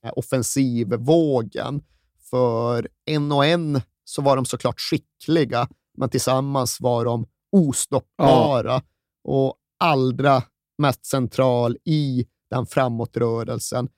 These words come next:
Speaker 1: ja, det var Jari Litmanen. Numera ålderman i laget med sina tjugofyra år.
Speaker 2: Ja, för att när du kollar på Champions League-finalen, man bara tittar på den, eh, bilden på, på laget, så,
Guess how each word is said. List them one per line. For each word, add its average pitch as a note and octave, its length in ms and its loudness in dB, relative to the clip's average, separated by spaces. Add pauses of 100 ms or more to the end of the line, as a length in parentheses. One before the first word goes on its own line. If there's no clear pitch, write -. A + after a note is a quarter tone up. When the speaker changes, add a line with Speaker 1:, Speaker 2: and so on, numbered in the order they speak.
(160)
Speaker 1:
ja, D#3 120 4
det G#3 80 0
var D3 380 4
Jari C3 320 2
Litmanen. A#2+ 600 -6 (320)
Numera D#3 360 4 (100)
ålderman D3+ 920 2
i D#3 100 -2
laget D3+ 680 0
med D3+ 120 -6
sina C#3 200 -4
tjugofyra B2 580 -4
år. A2+ 140 -2
Speaker 2:
Ja, E3+ 320 4 (160)
för - 140 0
att D3 120 -2
när E3+ 120 4
du E3+ 100 2
kollar F3 360 2
på A#2 440 -2 (360)
Champions A#2+ 280 -4
League-finalen, C3 720 0 (580)
man D#3 140 2
bara E3+ 120 0
tittar - 400 -6
på G#2+ 120 -6
den, C3+ 240 0
eh, A2+ 100 -2
bilden G2 680 -4
på, A2+ 180 -4
på - 180 -4
laget, F#2+ 600 0
så, - 120 -16